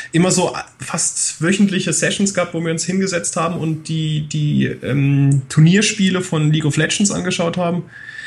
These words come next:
Es war schon ziemlich cool, wenn du halt wirklich dein Team halt auch kennst und dann noch so mitfieberst und es eigentlich fast wie Fußball ist, du dann da vor dem Bildschirm stehst und für dich für jeden Pentakill oder für jeden Quadra-Kill extrem freust. Aber so an sich selbst hab ich das eigentlich nie wirklich verfolgt.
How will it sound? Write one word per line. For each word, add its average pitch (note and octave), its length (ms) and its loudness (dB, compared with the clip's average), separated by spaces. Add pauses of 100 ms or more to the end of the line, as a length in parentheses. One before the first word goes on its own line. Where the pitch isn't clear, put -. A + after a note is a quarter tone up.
(160)
Es - 140 0
war D3+ 80 4
schon D#3+ 160 4
ziemlich F3 400 0
cool, F#3+ 100 2
wenn D#3+ 140 2
du D#3 80 2
halt D3 160 0
wirklich D#3 160 -2
dein D3 160 2
Team F3 240 0
halt D3 120 2
auch C#3+ 140 -2
kennst - 240 0
und D3+ 80 2
dann C#3+ 80 2
noch D3+ 80 2
so D3 80 2
mitfieberst E3 540 0
und D3 80 2
es C#3+ 160 0
eigentlich D3 220 0
fast - 220 -4
wie D#3 80 4
Fußball G#3+ 460 0
ist, F3+ 160 0
du D#3 60 0
dann D3+ 140 2
da D3+ 100 2
vor E3 200 -4
dem C#3+ 300 -2
Bildschirm E3 360 0
stehst D3+ 360 -2
und C#3+ 220 0 (160)
für C#3+ 180 -6
dich D3+ 220 -4
für D3+ 80 2
jeden D#3 260 2
Pentakill E3+ 540 -2
oder C3+ 280 0
für - 120 -4
jeden C#3+ 220 2
Quadra-Kill D3+ 600 -2
extrem D3+ 400 0
freust. E3 480 -2 (840)
Aber C3+ 140 6
so C#3+ 180 2
an C#3 120 4
sich D3 200 0
selbst C3+ 280 0
hab C3+ 80 2
ich B2+ 60 -2
das B2 140 -4
eigentlich A#2+ 220 -4
nie B2 160 0
wirklich A#2+ 220 -2
verfolgt. B2 420 -8